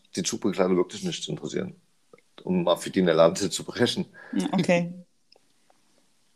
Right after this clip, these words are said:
Speaker 2: Gut, aber es hätte halt auch anders ausgehen können, ne? Also wenn du da irgendwie nicht,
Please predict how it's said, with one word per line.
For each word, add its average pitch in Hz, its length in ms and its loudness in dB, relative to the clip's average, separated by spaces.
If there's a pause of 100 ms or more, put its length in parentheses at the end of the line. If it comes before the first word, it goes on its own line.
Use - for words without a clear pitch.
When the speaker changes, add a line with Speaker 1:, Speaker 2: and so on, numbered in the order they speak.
Speaker 2:
Gut, 226 160 8
aber 175 100 6
es 190 120 2
hätte 202 200 4
halt 208 140 2
auch 196 100 -2
anders 190 300 -2
ausgehen 160 380 -8
können, 156 180 -6
ne? 202 80 0
Also 170 180 -2
wenn 160 140 0
du 170 100 0
da 156 400 4
irgendwie 170 280 -2
nicht, 165 340 -4